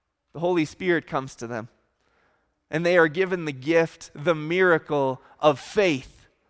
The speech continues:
and they rise. You rise. You will rise to live forever in heaven because you have been given this gift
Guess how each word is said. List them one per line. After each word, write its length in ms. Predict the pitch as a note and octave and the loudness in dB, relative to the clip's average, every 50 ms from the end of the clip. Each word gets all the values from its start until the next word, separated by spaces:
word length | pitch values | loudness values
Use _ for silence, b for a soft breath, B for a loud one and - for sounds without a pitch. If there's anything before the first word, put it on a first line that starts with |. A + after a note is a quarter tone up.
| _ _ _ _ _ _ _ _ _ _ | _ _ _ _ _ _ _ _ _ _
and 180 | - D3+ C#3+ C#3 | -12 -10 -6 -2
they 120 | C3+ C3 | 0 0
rise. 800 | B2 A#2+ C#3 C#3 C3+ A#2 G#2 A2 A2+ A2+ - - - - - - _ _ _ _ _ _ _ _ _ _ _ _ _ _ _ _ _ _ _ _ _ _ _ _ _ _ _ _ _ _ | 0 2 2 2 4 2 0 -2 -8 -16 -20 -20 -20 -20 -20 -20 _ _ _ _ _ _ _ _ _ _ _ _ _ _ _ _ _ _ _ _ _ _ _ _ _ _ _ _ _ _
You 340 | C3 E3 F3 D3+ B2 A2 A#2+ _ _ _ _ _ _ _ _ _ _ _ _ _ _ | -4 -2 -2 -2 -2 -4 -8 _ _ _ _ _ _ _ _ _ _ _ _ _ _
rise. 680 | _ - A#2+ A#2 G2+ E2+ G#2 - - - - - - _ _ _ _ _ _ _ _ _ _ _ _ _ _ _ _ _ _ _ _ _ | _ -4 -4 -2 -2 -4 -8 -14 -18 -20 -20 -20 -20 _ _ _ _ _ _ _ _ _ _ _ _ _ _ _ _ _ _ _ _ _
You 240 | - D3+ E3 F3 F3 | -10 -8 -4 -2 0
will 180 | E3 D#3 C#3+ | 4 4 4
rise 560 | C#3 C#3 C3+ D3 D#3 D3 C#3 C3 B2+ B2 A#2+ - | 4 6 4 6 6 4 4 2 0 -4 -8 -14
to 160 | - - C3+ | -12 -10 -8
live 560 | B2+ C3 D3 D#3 D3+ C#3 B2+ A#2+ A#2 A#2 A#2 - _ | -6 -2 0 0 0 0 0 -2 -6 -8 -12 -18 _
forever 880 | _ _ - - D3+ C#3+ C#3 C#3 C#3+ D#3 E3 C#3 C#3 B2+ B2+ A#2+ A#2+ B2 _ _ | _ _ -2 0 2 2 4 4 2 2 0 0 -2 -4 -4 -6 -8 -12 _ _
in 160 | - B2+ B2+ | -12 -12 -6
heaven 400 | C3+ C#3 C#3 C3+ B2 A2+ A2 A#2 | -4 -4 -4 -4 -4 -10 -10 -10
because 420 | B2 C#3 - - F3+ E3+ D#3 C#3 | -12 -10 -2 0 0 0 0 -2
you 120 | D#3+ F3 D#3+ | -4 0 2
have 260 | D#3+ D3+ D#3+ D3+ C3+ | 4 2 2 2 0
been 180 | D#3 D3 C#3+ | -4 -4 -4
given 520 | C#3+ C3+ D#3 D#3 C3+ C3+ C3 C3 C3+ C#3+ D3 | -4 -2 -2 -2 -2 -4 -8 -8 -10 -12 -8
this 240 | C#3+ C3+ C3+ C3 C3+ | -6 -6 -6 -6 -8
gift 520 | C3 B2+ C#3+ C#3 B2 B2 - - _ - | -12 -6 -4 -4 -4 -4 -8 -14 _ -20